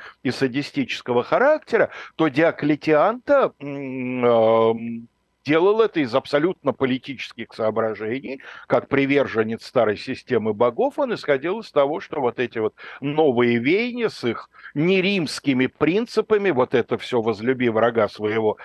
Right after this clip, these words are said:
где старые добрые римские нравы, какой к чертовой матери, да? Вот, он исходил из того, что это разрушает, э, отечественную мораль и вообще вредно воздействует на римлян. Поэтому уж были гонения, так гонения там, да?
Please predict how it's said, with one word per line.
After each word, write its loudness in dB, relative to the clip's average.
где 0
старые 2
добрые 2
римские -2
нравы, 2
какой -2
к -18
чертовой -8
матери, -6
да? -4
Вот, 2
он 2
исходил 0
из -10
того, 0
что -2
это 0
разрушает, 0
э, -8
отечественную -2
мораль 4
и -2
вообще -2
вредно 0
воздействует -4
на 2
римлян. 0
Поэтому 2
уж -4
были 2
гонения, 2
так -4
гонения 0
там, -6
да? 0